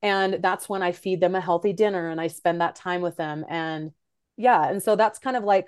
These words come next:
part of the structure that we have. My work structure is during nap time, and I have different things in place to help support me with that. Some days my kids go to a babysitter's for a couple hours a, a day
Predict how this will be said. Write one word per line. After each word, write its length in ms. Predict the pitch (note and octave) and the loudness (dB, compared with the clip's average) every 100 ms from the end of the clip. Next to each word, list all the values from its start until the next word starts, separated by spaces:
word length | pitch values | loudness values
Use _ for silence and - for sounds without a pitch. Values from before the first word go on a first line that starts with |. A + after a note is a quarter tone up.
| - | -4
part 260 | - A#3+ B3+ | 0 2 4
of 100 | G#3 | 2
the 80 | F#3+ | -2
structure 460 | - F3+ F3+ F#3+ | -4 -4 -4 -2
that 160 | E3 D3+ | -2 0
we 100 | D#3+ | -2
have. 440 | C#3+ G#3+ E3+ D#3 - _ _ _ - | 0 2 4 0 -6 _ _ _ -4
My 160 | F#3 | 0
work 300 | F#3+ A#3 A#3+ | 2 0 -2
structure 520 | - C4 A#3+ - B3+ | -2 2 2 2 0
is 200 | A#3 F#3 | 0 -2
during 320 | F3+ G3+ G3+ F3 | -6 -6 -4 -6
nap 240 | G3+ C#4 - | -6 -10 -10
time, 420 | F3+ A#2+ A2 - _ _ | -8 -6 -8 -18 _ _
and 160 | - F#3 | -4 -4
I 60 | F#3 | -2
have 180 | F#3+ | -2
different 320 | F3 G#3+ A#3+ - | -2 -4 -4 -6
things 320 | G#3 G#3 G3+ | -6 -4 -6
in 140 | F#3+ | -8
place 340 | - F#3+ F#3+ - | -2 0 0 -4
to 80 | |
help 160 | E3 F3 | -2 -2
support 460 | - G3 - F#3 G#3 | -4 -8 -2 -2 -2
me 160 | F#3 | -2
with 180 | F3 F3 | -2 -2
that. 320 | G3+ F3+ D3+ | 0 0 0
Some 200 | - F#3 | -4 -4
days 260 | F#3+ F#3+ F3+ | -2 -2 -2
my 120 | F#3 | -6
kids 380 | - G3 F3+ - - | -4 -4 -6 -6 2
go 380 | F#3+ F#3+ F#3+ _ _ _ - | 4 4 2 _ _ _ -4
to 140 | G#3+ | 0
a 60 | G3+ | 2
babysitter's 580 | G#3 A3+ A#3 F3+ D#3+ - | 2 0 0 -2 -2 -6
for 120 | D#3+ | -10
a 40 | - | -6
couple 280 | F3+ - | -6 -2
hours 400 | - D3 D3 C#3+ | -2 0 -2 -6
a, 80 | D3 - | -8 -6
a 60 | |
day 420 | E3 D#3 C#3 B2+ | 2 2 2 0